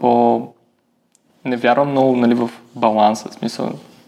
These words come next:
няма, нали, такова нещо като баланс. Обикновено ти правиш едно нещо и си супер фокусиран в него и майната му на всичко останало. И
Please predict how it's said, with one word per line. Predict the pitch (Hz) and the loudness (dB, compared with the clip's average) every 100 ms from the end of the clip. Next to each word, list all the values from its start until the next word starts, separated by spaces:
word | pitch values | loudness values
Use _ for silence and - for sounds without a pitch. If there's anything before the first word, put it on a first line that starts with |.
| - | -4
няма, | 113 120 | 0 2
нали, | 120 123 | 0 -2
такова | - 120 | -2 0
нещо | 117 113 - | 0 -2 -6
като | - | -12
баланс. | 120 113 110 113 - | -2 0 2 0 -4
Обикновено | 113 120 120 | -8 -8 -6
ти | |
правиш | - 117 - | -4 -4 -2
едно | 120 | -4
нещо | 110 113 - | -2 -4 -6
и | 127 | -6
си | - | -6
супер | - - - | -8 -6 -6
фокусиран | - - - 123 120 | -6 -12 -2 -2 0
в | 123 | -2
него | 117 120 | 0 0
и | 123 | 0
майната | 127 120 123 123 | 0 -2 -2 -2
му | 113 | -4
на | 117 | -4
всичко | - 117 | -10 -10
останало. | 113 117 117 | -8 -4 -4
И | 131 | -4